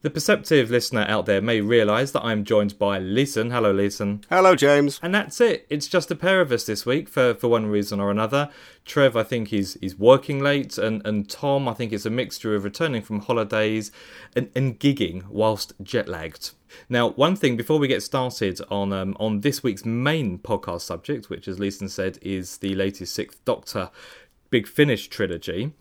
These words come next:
Speaker 1: just want to talk about, uh, a conversation, a very innocuous question that I <laughs> asked on the last podcast concerning how River Song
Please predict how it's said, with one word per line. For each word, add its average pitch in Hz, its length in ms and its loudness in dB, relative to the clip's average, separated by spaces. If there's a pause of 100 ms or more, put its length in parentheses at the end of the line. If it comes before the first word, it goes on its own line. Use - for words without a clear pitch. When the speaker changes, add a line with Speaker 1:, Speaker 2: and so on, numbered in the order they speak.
(360)
Speaker 1:
just 202 200 -6
want 208 100 2
to - 140 -4
talk 175 160 -2
about, 147 420 -2
uh, 143 140 2
a 120 80 -2
conversation, 139 720 -2
a 127 40 -4
very 240 400 -6
innocuous 165 640 -2
question 120 540 -2
that 101 140 -4
I 113 140 -4
<laughs> 110 60 -6
asked 101 300 -4
on 101 80 0
the 104 80 -4
last 110 460 -2
podcast 98 640 -6
concerning 107 800 -2 (440)
how 127 400 0
River 110 260 0
Song 98 400 -4